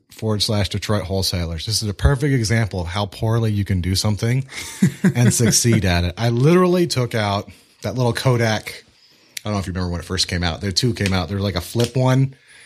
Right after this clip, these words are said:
Speaker 1: and there was a Kodak one. They're essentially the same thing. I w-, it was about the size of this,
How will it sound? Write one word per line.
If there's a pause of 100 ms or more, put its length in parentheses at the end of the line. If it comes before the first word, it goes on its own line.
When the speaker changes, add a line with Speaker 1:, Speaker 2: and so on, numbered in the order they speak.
(300)
Speaker 1:
and
there
was
a
Kodak
one.
They're
essentially
the
same
thing. (680)
I
w-,
it
was
about
the
size
of
this,